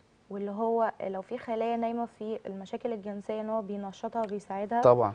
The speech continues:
Speaker 2: طبعًا.
Speaker 1: وكمان في الجيم باور، ف I think إن جيم باور ممكن يستخدم للتخسيس.
Speaker 2: أكيد طبعًا.
Speaker 1: فهنا،
Speaker 2: يعني،
Speaker 1: آه.
Speaker 2: يعني هو بيفرق في الموضوع ده كتير، لأن الناس أصلًا اللي بتخش في عملية ال-، التخسيس،
Speaker 1: مم.
Speaker 2: آه،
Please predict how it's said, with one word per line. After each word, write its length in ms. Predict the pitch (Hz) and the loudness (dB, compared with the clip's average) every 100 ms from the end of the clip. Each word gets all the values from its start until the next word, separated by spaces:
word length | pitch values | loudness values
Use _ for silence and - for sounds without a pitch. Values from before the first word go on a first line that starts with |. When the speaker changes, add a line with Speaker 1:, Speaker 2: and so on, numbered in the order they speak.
| - | 0
Speaker 2:
طبعًا. 160 | 110 110 | 0 2
Speaker 1:
وكمان 340 | 226 226 254 | 4 4 4
في 100 | 233 | 0
الجيم 380 | 214 185 220 277 - _ - | -6 0 0 0 -8 _ -12
باور، 380 | 208 196 214 240 - - - _ | -8 -2 0 0 -4 -20 -20 _
ف 40 | - | 0
I 40 | |
think 360 | 202 220 294 370 | 0 0 -2 -2
إن 180 | 330 269 | 0 4
جيم 360 | 262 311 302 | 6 6 4
باور 380 | 240 262 285 285 | 6 8 8 4
ممكن 300 | 240 254 277 | 0 -2 -4
يستخدم 420 | 262 247 269 285 | -2 2 2 2
للتخسيس. 760 | 277 311 - 403 392 - - - - - | 0 0 2 6 4 4 -12 -20 -14 -8
Speaker 2:
أكيد 280 | - 131 156 - | -2 0 4 8
طبعًا. 340 | 127 104 92 - _ - - | 8 8 0 -10 _ -20 -6
Speaker 1:
فهنا، 280 | 214 233 269 | 0 2 2
Speaker 2:
يعني، 180 | 262 - - | 0 -2 -6
Speaker 1:
آه. 200 | 233 233 - - _ | -4 -4 -8 -20 _
Speaker 2:
يعني 300 | 101 101 113 - | 0 0 0 0
هو 300 | 123 131 - | 6 6 6
بيفرق 540 | 127 117 123 139 143 - | 2 0 0 2 2 2
في 100 | 120 | 0
الموضوع 400 | 110 110 131 135 | 4 6 8 8
ده 100 | 139 | 8
كتير، 260 | - 151 | 4 2
لأن 260 | 120 117 113 | 4 2 2
الناس 300 | 120 139 - | 2 2 4
أصلًا 320 | 143 - 131 - | 2 4 0 0
اللي 440 | 123 127 131 123 113 - | -2 0 2 2 0 -4
بتخش 420 | 107 - 151 - | -10 -2 0 0
في 120 | 117 | 0
عملية 400 | 104 107 123 143 123 | 2 4 6 4 4
ال-، 160 | 104 101 | 0 0
التخسيس، 680 | 98 113 - - 139 - - 247 | -2 -2 -2 0 0 0 -10 -6
Speaker 1:
مم. 360 | 254 254 247 233 | -4 -4 -4 6
Speaker 2:
آه، 300 | 110 110 | 10 10